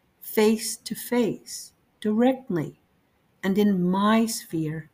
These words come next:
of influence." End quote. From Brooke Bartz, Open Hearts in a Closed World Conference founder. The rest of her statement is in the link,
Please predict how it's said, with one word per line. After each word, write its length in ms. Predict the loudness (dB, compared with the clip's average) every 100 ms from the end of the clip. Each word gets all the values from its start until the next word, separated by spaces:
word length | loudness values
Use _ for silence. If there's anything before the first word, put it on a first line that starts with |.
| _
of 140 | -6 -2
influence." 1000 | 0 -2 -4 -6 -6 -12 _ -20 -20 -20 _ _ _ _ _ _ _ _ _ -10
End 360 | -6 -6 -8 -10
quote. 460 | -2 0 0 -2 _ _ _ _ _ _ _ _ _ -18 -12
From 320 | -2 0 2
Brooke 360 | 0 -2 -2 -10
Bartz, 720 | -8 -6 -6 -8 -14 -14 -16 _ _ _ -20 -20 _ _ _ _
Open 280 | 0 4 4
Hearts 420 | 4 2 0 -2
in 100 | -2
a 60 | -2
Closed 500 | -2 0 0 -2 -4
World 480 | -4 -2 -2 -6 -10
Conference 720 | -8 -2 -2 -2 -6 -6 -12 -16 -10
founder. 600 | -2 0 0 -4 -6 -14 _ _ _ _ _ _ _ -12 _ _ _ _ _ _ 0
The 120 | 6
rest 360 | 8 8 6
of 100 | -2
her 160 | 0 -2
statement 680 | -2 -2 -4 -2 -4 -4 -8 _ _ _ _ _ _ _ _ _ _
is 200 | 0 2
in 160 | 4 2
the 100 | 2
link, 680 | 2 2 0 -4 -10 -20 -20